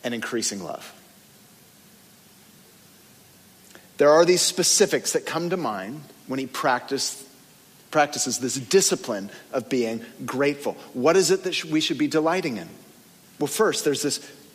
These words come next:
growing faith. Listen, this is important because facing trials of any kind is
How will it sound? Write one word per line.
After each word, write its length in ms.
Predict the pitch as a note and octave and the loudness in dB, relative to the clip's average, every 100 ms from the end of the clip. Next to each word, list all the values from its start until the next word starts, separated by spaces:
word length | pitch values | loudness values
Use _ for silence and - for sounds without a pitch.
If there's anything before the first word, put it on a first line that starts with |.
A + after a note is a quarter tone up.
| B2+ | -8
growing 500 | D3 C#3+ E3+ F#3 F#3 | -2 4 6 4 2
faith. 580 | - G#3+ A3+ - - - - - - - - - - - - - - - - - - - - - - - | 0 0 0 -4 -14 -18 -20 -20 -20 -20 -20 -20 -20 -20 -20 -20 -20 -20 -20 -20 -20 -20 -20 -20 -6 0
Listen, 300 | F3+ C3+ - - - - - - - - - - - - | 2 0 -6 -16 -20 -20 -20 -20 -20 -20 -20 -20 -14 -4
this 120 | D#3 | -2
is 120 | E3+ | 0
important 400 | F3 F#3+ G#3 E3 | 0 4 4 4
because 280 | D#3 D#3+ D3 | 0 0 0
facing 580 | - - G3+ A3 A3 E3+ | -4 4 6 6 4 0
trials 400 | - E3 D3 C3+ | 2 6 6 4
of 80 | C3+ | 2
any 140 | D3+ | 0
kind 340 | - B2 A2 G#2 | 0 -2 -2 -4
is 160 | - | -6